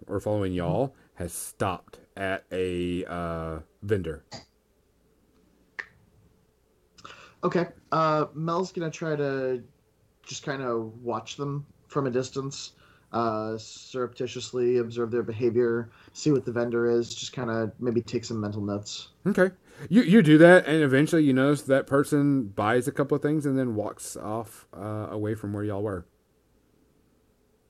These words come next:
Speaker 2: Okay. Uh, Mel's gonna kinda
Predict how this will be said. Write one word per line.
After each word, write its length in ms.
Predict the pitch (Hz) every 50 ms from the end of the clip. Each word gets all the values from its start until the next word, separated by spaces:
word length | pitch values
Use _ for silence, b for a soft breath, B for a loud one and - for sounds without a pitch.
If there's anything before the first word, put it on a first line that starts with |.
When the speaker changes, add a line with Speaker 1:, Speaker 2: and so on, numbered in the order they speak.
| _ _ _ _ _ _ _ _ _ _ B B B B B B B B B
Speaker 2:
Okay. 260 | 254 208 208 202 196 - _ _ _ - 151
Uh, 380 | 156 160 156 156 151 151 131 - - - - - - _ - -
Mel's 320 | 151 175 180 180 175 165
gonna 180 | 165 175 147 147
kinda 460 | 147 156 139 131 127 123 123 123 107